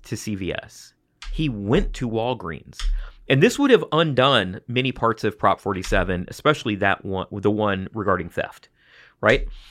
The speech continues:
And it would have changed Prop forty-seven so that we can start arresting these people and, and holding them and putting them behind bars. Um,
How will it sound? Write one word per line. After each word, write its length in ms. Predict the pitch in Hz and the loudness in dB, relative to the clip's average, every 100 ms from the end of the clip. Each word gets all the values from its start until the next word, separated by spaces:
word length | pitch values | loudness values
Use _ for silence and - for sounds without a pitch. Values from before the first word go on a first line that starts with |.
| - - _ - | -20 -20 _ 0
And 420 | 127 127 123 120 - | 2 4 2 2 -2
it 80 | |
would 160 | 123 123 | 0 0
have 100 | 107 | -2
changed 480 | - 135 143 135 _ | -4 -4 -4 -8 _
Prop 240 | 127 113 | -2 -2
forty-seven 540 | - 113 107 104 104 107 | -2 -4 0 0 0 -4
so 120 | 113 | -2
that 100 | 104 | -4
we 100 | 104 | -6
can 100 | 107 | -10
start 300 | - 117 127 | -6 -4 -4
arresting 320 | - 90 - 87 | -4 -6 -6 -12
these 120 | 85 | -10
people 320 | 95 90 90 | -10 -8 -8
and, 180 | 87 85 | -8 -8
and 160 | 113 90 | -8 -4
holding 340 | 104 92 90 | -2 -2 -4
them 260 | 87 90 87 | -6 -6 -6
and 180 | 82 | -8
putting 220 | - 101 90 | -4 -2 -2
them 100 | 87 | -6
behind 260 | 87 85 | -6 -6
bars. 440 | 82 82 85 85 - _ - - - - - | -6 -6 -6 -6 -16 _ -20 -20 -20 -20 -4
Um, 460 | - 110 107 104 | 2 4 4 0